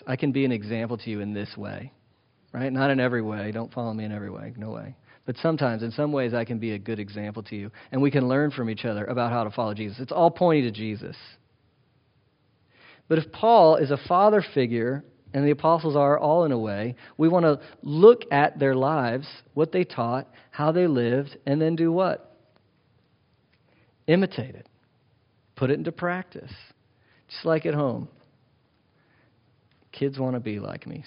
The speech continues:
still, at least at this age group. And what happens if we don't? Look at verses eighteen to twenty-one. "Some are arrogant, as though I were not coming to you, but I will come to you soon if the Lord wills, and I'll find out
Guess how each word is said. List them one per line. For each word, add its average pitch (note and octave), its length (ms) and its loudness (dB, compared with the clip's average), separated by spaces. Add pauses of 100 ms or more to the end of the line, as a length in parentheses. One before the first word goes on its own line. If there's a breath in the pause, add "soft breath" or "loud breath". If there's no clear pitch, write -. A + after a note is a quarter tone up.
still, - 360 -10 (560)
at - 60 -12
least - 180 -10
at A2+ 100 -12
this - 180 -10
age - 240 -12
group. - 220 -18 (1900 soft breath)
And B2+ 100 0
what D#3 120 10
happens D3+ 280 10
if C#3+ 140 -2
we C#3+ 100 -4
don't? B2 300 -6
Look B2+ 100 -8
at B2 80 -6
verses A#2+ 240 -8
eighteen B2 380 -8
to A2+ 100 -10 (160)
twenty-one. A#2 600 -10
"Some D3 160 -4
are C#3+ 40 -2
arrogant, D#3 600 -2
as A#2+ 180 -8
though C3 140 -4
I B2 120 -2
were A#2+ 120 -6
not C3 260 -6
coming C3+ 280 -8
to C3+ 120 -12
you, C#3 260 -4 (360 loud breath)
but B2 100 -4
I A#2+ 80 -2
will D3+ 220 0
come E3+ 260 -2
to D3+ 60 -2
you D3 100 0
soon E3 300 -4
if D#3+ 80 -6
the D3+ 40 -4
Lord C#3 300 0
wills, D3 300 2
and C3 100 -4
I'll B2+ 80 -2
find F3+ 400 2
out E3+ 380 4